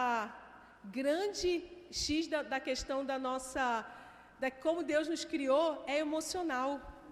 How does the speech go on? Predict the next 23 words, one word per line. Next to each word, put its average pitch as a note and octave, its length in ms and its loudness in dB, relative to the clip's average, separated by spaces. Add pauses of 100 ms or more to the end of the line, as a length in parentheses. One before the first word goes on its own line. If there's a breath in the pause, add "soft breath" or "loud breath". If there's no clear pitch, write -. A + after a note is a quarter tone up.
(280 loud breath)
Nós C4+ 220 4 (140)
somos D#4+ 320 2
extremamente F4+ 1000 0
emocionais, D#4 640 0
não D4 100 0
é - 20 0
verdade? A#3+ 640 2 (680 loud breath)
Quando F4 240 -2
lá G4 100 2
em E4+ 80 0
casa D#4 320 2
a D#4 40 0
gente D4+ 120 -6
tá D4+ 140 0
passando D4 320 0
por D4 100 -6
um D4+ 80 -2
problema, C4+ 580 0
eu B3+ 100 2
digo C#4+ 200 -2
pro D#4+ 140 -4
Michael C4+ 300 0
assim, B3+ 360 -4